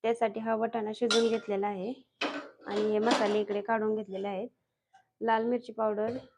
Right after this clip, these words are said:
कांदा लसूण मसाला, धना पावडर, घरचा मसाला आणि हळद हे एवढं काढून घेतलेलं आहे.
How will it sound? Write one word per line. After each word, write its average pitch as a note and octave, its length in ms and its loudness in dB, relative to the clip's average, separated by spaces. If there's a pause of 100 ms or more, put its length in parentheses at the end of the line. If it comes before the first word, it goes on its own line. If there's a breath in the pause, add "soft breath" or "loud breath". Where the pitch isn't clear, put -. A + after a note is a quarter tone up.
(140)
कांदा A3+ 260 0
लसूण A#3 280 0
मसाला, G#3+ 360 -4
धना A3+ 280 0
पावडर, G#3 380 -2
घरचा A3+ 300 -6
मसाला A3 360 -8
आणि G3 140 -8
हळद G#3+ 280 0 (680)
हे G#3+ 180 2
एवढं G#3+ 240 -2
काढून G#3+ 320 0
घेतलेलं G3 340 -6
आहे. F#3+ 220 -10